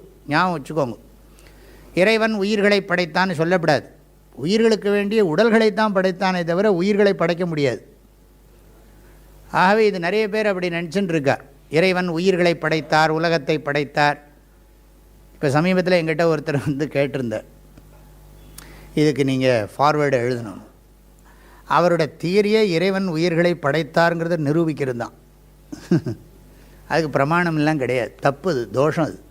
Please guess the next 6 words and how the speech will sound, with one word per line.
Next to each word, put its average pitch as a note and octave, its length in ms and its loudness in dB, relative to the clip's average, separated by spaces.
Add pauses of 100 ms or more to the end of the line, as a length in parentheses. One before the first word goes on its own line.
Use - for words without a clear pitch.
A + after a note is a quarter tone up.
(800)
சாஸ்திரப்படி D#3+ 640 -2 (180)
ஜீவகா D#3+ 400 0 (140)
அனாதி. C3+ 400 0 (1700)
ஆகையினால D3+ 460 0 (400)
உயிர்களை G3+ 380 2 (120)
இறைவன் F3 280 -2